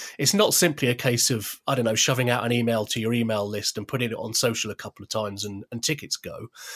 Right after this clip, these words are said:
That in itself, selling tickets, is really nerve-wracking. It's quite stressful, because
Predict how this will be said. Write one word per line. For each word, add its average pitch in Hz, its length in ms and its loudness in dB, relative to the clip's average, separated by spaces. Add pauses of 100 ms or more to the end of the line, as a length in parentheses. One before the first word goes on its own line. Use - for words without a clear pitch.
(300)
That 196 220 6
in 156 100 4
itself, 127 460 4
selling 139 360 4
tickets, - 640 -2 (100)
is 123 180 -4
really 135 600 4
nerve-wracking. 95 640 0
It's 80 120 -2
quite 160 280 2
stressful, - 560 -2 (460)
because 143 500 4